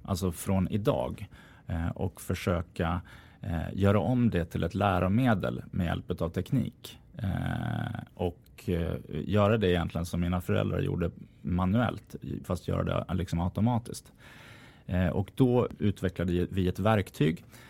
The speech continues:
eh, som helt enkelt gick ut på att vi kunde ta, eh, en text från till exempel en webbsida och sen så applicera våran teknologi på det och så blev det ett, ett, ett språkläromedel.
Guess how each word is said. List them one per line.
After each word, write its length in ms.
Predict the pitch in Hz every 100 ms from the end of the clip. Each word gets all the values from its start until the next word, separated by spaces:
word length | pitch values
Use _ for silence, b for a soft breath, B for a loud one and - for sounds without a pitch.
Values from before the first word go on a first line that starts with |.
| B B B
eh, 380 | 95 90 87 80 -
som 280 | - 101 92
helt 240 | 98 87
enkelt 260 | 87 - -
gick 220 | - -
ut 200 | 104 -
på 80 | 87
att 120 | -
vi 60 |
kunde 200 | 90 95
ta, 380 | 90 127 127 117 -
eh, 320 | - 82 80 78 -
en 120 | 95 90
text 380 | - - -
från 200 | - 87
till 80 | 82
exempel 300 | 87 90 85
en 100 | 82
webbsida 680 | 87 85 - 85 82 107 117 -
och 220 | - -
sen 220 | 95 85
så 340 | - 87 80 -
applicera 540 | - 92 90 - 82 82
våran 240 | 85 85
teknologi 520 | - 85 85 85 87
på 140 | 90 82
det 140 | 85
och 120 | 76
så 120 | 90 92
blev 360 | 87 92 87
det 80 | 82
ett, 260 | - - -
ett, 280 | 90 -
ett 200 | - -
språkläromedel. 960 | - - 90 - 82 95 104 120 - -